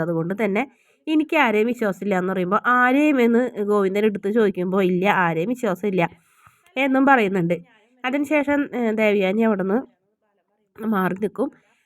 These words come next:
അപ്പോൾ, ഉം, നവ്യ പറയുന്നുണ്ട്, "എന്തായാലും എൻ്റെ അമ്മായിമ്മനേക്കാളും ഭേദമാണ് അച്ഛാ" എന്നും പറയുന്നുണ്ട്. അതിനുശേഷം, ഏ, നമ്മുടെ ദേവയാനി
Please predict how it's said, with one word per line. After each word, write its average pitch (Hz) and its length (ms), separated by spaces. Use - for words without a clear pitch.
അപ്പോൾ, 294 240
ഉം, 233 180
നവ്യ 190 300
പറയുന്നുണ്ട്, 190 460
"എന്തായാലും 190 320
എൻ്റെ 214 180
അമ്മായിമ്മനേക്കാളും 240 720
ഭേദമാണ് 190 360
അച്ഛാ" 180 260
എന്നും 190 300
പറയുന്നുണ്ട്. 175 500
അതിനുശേഷം, 302 600
ഏ, 269 100
നമ്മുടെ 202 340
ദേവയാനി 180 500